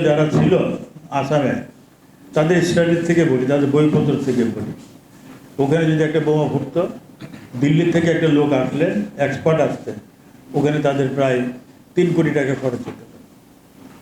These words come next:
সে চলাফেরার দুর্গম পথ দিয়া এবার তিন দিন লাগতো তখন সেই দিল্লির থেকে কলকাতা হয়ে আসাম যেতে। এখন সেটাকে সহজ করার জন্য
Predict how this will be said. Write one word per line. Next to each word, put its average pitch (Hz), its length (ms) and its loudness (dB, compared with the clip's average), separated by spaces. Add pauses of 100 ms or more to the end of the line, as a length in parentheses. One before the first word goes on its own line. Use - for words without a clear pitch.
(920)
সে 151 120 0 (260)
চলাফেরার 156 540 2 (460)
দুর্গম 143 400 2
পথ 139 140 0 (100)
দিয়া 127 180 2 (480)
এবার 135 200 0
তিন 165 100 2 (100)
দিন 170 160 2
লাগতো 131 220 -2 (100)
তখন 110 240 -6 (840)
সেই 131 200 2 (360)
দিল্লির 143 380 0
থেকে 135 220 0 (460)
কলকাতা 127 400 0
হয়ে 127 180 2
আসাম 117 260 -6
যেতে। 98 200 -16 (1300)
এখন 151 200 0
সেটাকে 151 360 0
সহজ 147 200 2 (100)
করার 151 260 2
জন্য 143 160 -2